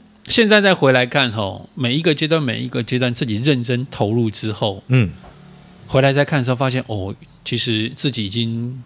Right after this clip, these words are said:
Speaker 1: 成长了，跟以前不一样了，这样子。
Speaker 2: 嗯。
Speaker 1: 好，所以在面对挑战啊，或者是困难的时候，
Speaker 2: 嗯。
Speaker 1: 我觉得我们一个人都要更相信自己是有价值的。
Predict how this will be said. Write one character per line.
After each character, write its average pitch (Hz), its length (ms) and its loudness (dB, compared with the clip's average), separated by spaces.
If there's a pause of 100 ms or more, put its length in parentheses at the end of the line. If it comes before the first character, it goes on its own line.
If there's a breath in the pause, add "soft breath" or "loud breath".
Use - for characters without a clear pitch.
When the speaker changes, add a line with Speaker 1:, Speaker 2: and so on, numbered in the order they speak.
(120)
Speaker 1:
成 117 240 -4
长 104 240 -4
了， 90 140 -10
跟 127 180 -2
以 117 60 -2
前 107 200 -8
不 117 180 -4
一 101 200 -4
样 98 220 -4
了， 92 140 -16
这 101 140 -10
样 98 180 -8
子。 90 180 -16 (280 loud breath)
Speaker 2:
嗯。 127 160 2
Speaker 1:
好， 95 140 0
所 151 140 0
以 143 120 0
在 151 140 2
面 160 200 0
对 131 460 2 (420)
挑 113 200 -4
战 127 320 -2
啊， 107 300 -2
或 123 240 -2
者 104 140 -8
是 117 340 -2
困 131 280 0
难 98 160 -4
的 95 120 -6
时 - 180 -8
候， 104 340 -2
Speaker 2:
嗯。 127 140 4
Speaker 1:
我 107 80 -4
觉 120 140 -4
得 120 340 0 (600 soft breath)
我 135 100 0
们 120 240 2
一 143 40 0
个 143 120 0
人 113 140 0
都 131 100 -2
要 123 120 0
更 123 220 -4
相 117 200 -4
信 113 180 -6
自 110 140 -8
己 101 120 -14
是 110 140 -8
有 101 140 -4
价 98 260 -6
值 - 260 -14
的。 - 100 -16